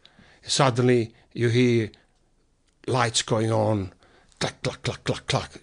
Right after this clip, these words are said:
throughout, and all this, and the captain with a briefcase full of cash, stepping down, look, tick, tick, tick, down. I couldn't remember it. It was amazing. I can't forget that. And suddenly all these old British soldiers with machine guns, like twenty of them,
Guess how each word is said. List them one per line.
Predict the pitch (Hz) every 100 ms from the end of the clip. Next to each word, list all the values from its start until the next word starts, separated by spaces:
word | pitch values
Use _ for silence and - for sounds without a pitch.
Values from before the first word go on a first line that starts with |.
| -
throughout, | - 110 - - - -
and | 117 113
all | 139
this, | 135 127 - - - _ -
and | 123
the | 117
captain | 147 147 - 110 98 - - - _ -
with | 123
a | 104
briefcase | 101 180 - - 110 107
full | 180
of | 202
cash, | - 113 110 - - - -
stepping | - - 175 160 135
down, | 135 131 131
look, | 131 190 -
tick, | 254 -
tick, | 247 -
tick, | 214
down. | 202 147 143
I |
couldn't | - 147
remember | 120 127 104
it. | 104
It |
was | 107 -
amazing. | 120 127 127 92 - - - _
I | -
can't | - 143
forget | - 110 117
that. | - 92 - - - -
And | 127 131 147
suddenly | - 196 160 143
all | 151
these | 147
old | 131 165 170
British | 135 147 -
soldiers | 131 127 120
with | 117 110
machine | 110 143 123
guns, | 123 117 110 - - - - -
like | - -
twenty | - 254 277
of | 147
them, | 98 76